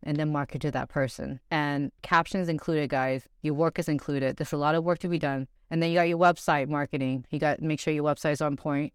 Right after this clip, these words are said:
And then after that, then the next thing is to work on your sales process. When they come into your market, your funnel,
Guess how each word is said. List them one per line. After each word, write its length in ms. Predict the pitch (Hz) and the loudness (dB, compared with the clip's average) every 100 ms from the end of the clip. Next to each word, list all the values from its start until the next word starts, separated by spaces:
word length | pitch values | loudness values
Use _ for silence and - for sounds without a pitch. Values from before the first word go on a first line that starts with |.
| _ | _
And 220 | 160 156 160 | -4 0 0
then 480 | 165 165 160 156 - | 0 0 -2 -4 -2
after 340 | 160 - 165 | -2 0 -2
that, 480 | 156 240 254 247 196 | 2 4 6 4 2
then 200 | 175 170 | 0 2
the 40 | 165 | 0
next 240 | 165 160 | 0 -2
thing 240 | 175 170 | -2 0
is 180 | 165 151 | 0 0
to 100 | - | -2
work 200 | 147 151 | -2 0
on 140 | 160 151 | 0 0
your 140 | 147 | 0
sales 560 | - 175 160 147 139 - | 2 2 4 2 0 -6
process. 520 | - 135 127 127 120 - - - | 0 0 0 -4 -4 -6 -16 -8
When 140 | 151 | -2
they 80 | 151 | -2
come 180 | - 175 | 0 -2
into 220 | 170 196 | 0 0
your 80 | 175 | 2
market, 420 | 170 165 185 156 | 2 2 0 0
your 120 | 156 | 0
funnel, 440 | - 160 160 170 | -2 -2 0 -2